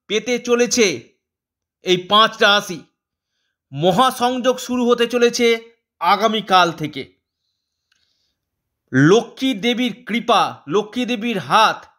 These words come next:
এই পাঁচ রাশির মাথায় পড়তে চলেছে। অর্থাৎ <clears throat> বিশেষভাবে লক্ষ্মী লাভ, এই বড়দিনে লক্ষ্মী লাভ হতে চলেছে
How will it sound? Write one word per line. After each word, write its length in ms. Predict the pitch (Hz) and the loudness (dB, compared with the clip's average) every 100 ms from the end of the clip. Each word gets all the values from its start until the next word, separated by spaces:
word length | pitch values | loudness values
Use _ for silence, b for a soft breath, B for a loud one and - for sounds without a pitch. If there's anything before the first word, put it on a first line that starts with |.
| _ _ | _ _
এই 360 | 226 247 156 - | -4 -4 -6 -12
পাঁচ 320 | 208 220 - | -4 -4 0
রাশির 460 | 202 208 202 208 123 _ _ _ _ - | 4 4 2 -6 -10 _ _ _ _ -8
মাথায় 400 | 147 165 175 143 - _ _ _ _ | -6 -2 -4 -4 -10 _ _ _ _
পড়তে 300 | 147 147 151 | -6 -4 -4
চলেছে। 420 | - 123 - - - _ _ _ _ _ | -6 -8 -12 -16 -18 _ _ _ _ _
অর্থাৎ 340 | 139 147 233 233 - _ _ _ _ _ _ _ _ _ - | 0 4 2 2 -10 _ _ _ _ _ _ _ _ _ -4
<clears throat> 380 | 226 160 123 123 | -2 -2 -4 -6
বিশেষভাবে 720 | 156 269 269 247 214 143 - _ 123 | -4 0 2 2 2 0 -4 _ -4
লক্ষ্মী 480 | 143 202 - 269 | 0 0 -2 -2
লাভ, 200 | 247 170 - _ _ _ _ - | 0 0 -4 _ _ _ _ -14
এই 160 | 151 123 | -12 -6
বড়দিনে 720 | 170 214 226 233 233 226 226 _ _ _ 135 | -4 -2 -2 0 0 -2 -10 _ _ _ -2
লক্ষ্মী 340 | 185 185 247 | -2 0 0
লাভ 240 | 226 214 202 | 2 2 -2
হতে 160 | 208 | -4
চলেছে 540 | 202 202 190 202 202 | -4 -4 -2 -2 -4